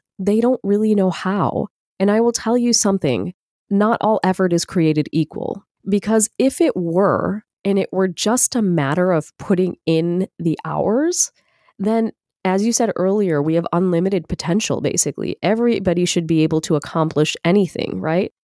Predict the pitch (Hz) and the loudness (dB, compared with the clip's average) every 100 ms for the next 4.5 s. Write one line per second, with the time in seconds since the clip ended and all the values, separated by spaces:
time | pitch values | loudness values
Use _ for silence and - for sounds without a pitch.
0 | _ - 196 - 202 208 185 170 160 - | _ -2 -2 0 0 2 2 0 -2 -2
1 | 180 175 160 156 147 143 147 233 196 175 | -2 -2 -2 0 0 0 0 2 2 2
2 | 156 165 160 156 - 170 156 - 247 214 | 0 0 0 0 0 -2 -2 -2 0 0
3 | 190 - _ - 180 175 - 160 - 277 | 0 -4 _ -2 -2 -2 0 -2 0 0
4 | 269 185 170 175 196 | 2 2 0 -2 -8